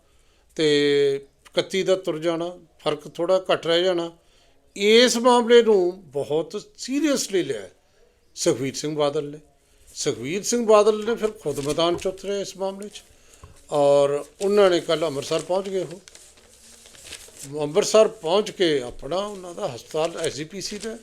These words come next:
ਸ਼੍ਰੀ ਗੁਰੂ ਰਾਮਦਾਸ ਜੀ ਹਸਪਤਾਲ, ਉੱਥੇ ਮੀਟਿੰਗ ਰੂਮ ਦੇ ਵਿੱਚ ਮੀਟਿੰਗ ਬੁਲਾ ਲਈ। ਔਰ ਸਾਰੇ ਜਿਹੜੇ ਮਾਝੇ ਦੇ ਮੈਂਬਰ ਨੇ, ਉਹਨਾਂ ਦੇ ਵਿੱਚ ਉਹਨਾਂ ਨੇ ਜਿਹੜਾ ਹੈ,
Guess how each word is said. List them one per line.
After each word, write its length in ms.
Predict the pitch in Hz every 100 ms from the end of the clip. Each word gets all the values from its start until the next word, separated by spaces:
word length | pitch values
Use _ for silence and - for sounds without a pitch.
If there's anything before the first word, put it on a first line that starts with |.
| - - - - _ _ - -
ਸ਼੍ਰੀ 300 | - 156 151
ਗੁਰੂ 380 | 147 160 165 165 -
ਰਾਮਦਾਸ 460 | 151 151 147 165 156
ਜੀ 120 | 196
ਹਸਪਤਾਲ, 460 | 165 - - 180 180 _ _ - - _
ਉੱਥੇ 600 | 135 - 185 160 131 - - _ _ _ _ _ -
ਮੀਟਿੰਗ 280 | 147 147 151
ਰੂਮ 260 | 156 160 160
ਦੇ 120 | 170
ਵਿੱਚ 340 | 147 - 165 - _
ਮੀਟਿੰਗ 320 | 143 127 139 139
ਬੁਲਾ 180 | 156
ਲਈ। 160 | 165 190 - _ _ _ _ _ _ _ _
ਔਰ 320 | 151 135 131 117 _
ਸਾਰੇ 440 | - - 196 220 208
ਜਿਹੜੇ 160 | 180
ਮਾਝੇ 340 | 151 156 165 190
ਦੇ 100 | 180
ਮੈਂਬਰ 340 | 175 160 170
ਨੇ, 160 | 170 208 _ _ _ _ _ -
ਉਹਨਾਂ 580 | 190 214 202 185 185 175 151 139 147
ਦੇ 160 | 156
ਵਿੱਚ 300 | 135 139 -
ਉਹਨਾਂ 460 | 151 151 175 156 156
ਨੇ 280 | 143 139 147
ਜਿਹੜਾ 280 | 135 139
ਹੈ, 340 | 113 123 139